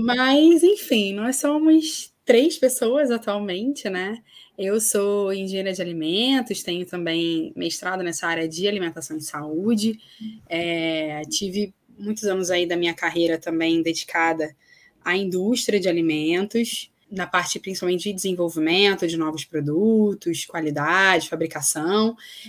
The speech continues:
E eu tenho junto comigo duas guerreiras fortes, maravilhosas,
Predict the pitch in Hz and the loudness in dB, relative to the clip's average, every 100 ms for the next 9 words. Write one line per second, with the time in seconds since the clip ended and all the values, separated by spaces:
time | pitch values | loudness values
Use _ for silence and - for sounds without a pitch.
0 | - 240 269 262 302 285 254 285 285 233 | 4 8 10 8 8 8 8 6 4 2
1 | 233 247 247 226 247 262 226 220 196 202 | 2 2 2 4 4 4 6 4 6 4
2 | 220 220 196 - - 175 185 185 - 170 | 4 4 2 0 -2 0 0 0 -6 -8
3 | 165 170 180 165 160 151 156 165 165 165 | -4 -2 -2 -2 -4 -2 -2 -2 -2 -6